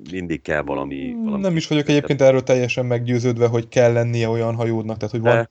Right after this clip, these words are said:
Speaker 1: de
Speaker 2: sokkal
Speaker 1: azért van.
Speaker 2: erősebb hajód.
Speaker 1: De
Speaker 2: Öm,
Speaker 1: van azért, ami, vannak olyan kombinációk szerintem, amik sokkal
Speaker 2: Mhm.
Speaker 1: nagyobb eséllyel eredményeznek győzelmet. Tehát persze nyerhetsz, izé, egyszerű kis tie fighterekkel is,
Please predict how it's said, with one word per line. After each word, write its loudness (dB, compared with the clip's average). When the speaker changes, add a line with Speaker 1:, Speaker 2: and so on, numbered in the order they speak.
Speaker 1:
de -4
Speaker 2:
sokkal 2
Speaker 1:
azért 4
van. 4
Speaker 2:
erősebb 0
hajód. 0
Speaker 1:
De -2
Speaker 2:
Öm, 2
Speaker 1:
van -4
azért, -8
ami, -6
vannak -8
olyan -6
kombinációk -10
szerintem, -12
amik -12
sokkal -10
Speaker 2:
Mhm. -2
Speaker 1:
nagyobb -10
eséllyel -8
eredményeznek -10
győzelmet. -12
Tehát -6
persze -4
nyerhetsz, -10
izé, -12
egyszerű -12
kis -16
tie -6
fighterekkel -12
is, -8